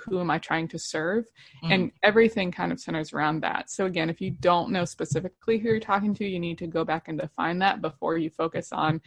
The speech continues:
Speaker 1: not just S E O, but Facebook advertising or Google AdWords or any of those advertising platforms. And so another mistake that I often see with S E O, um, is actually with images.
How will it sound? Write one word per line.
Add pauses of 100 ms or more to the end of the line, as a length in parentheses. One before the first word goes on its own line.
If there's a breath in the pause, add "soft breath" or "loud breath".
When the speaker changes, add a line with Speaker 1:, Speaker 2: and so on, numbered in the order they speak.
(260 loud breath)
Speaker 1:
not
just
S
E
O,
but
Facebook
advertising
or
Google
AdWords
or
any
of (140)
those
advertising
platforms. (540 loud breath)
And
so
another
mistake
that
I
often
see
with
S
E
O, (400 soft breath)
um, (120)
is
actually
with (120)
images.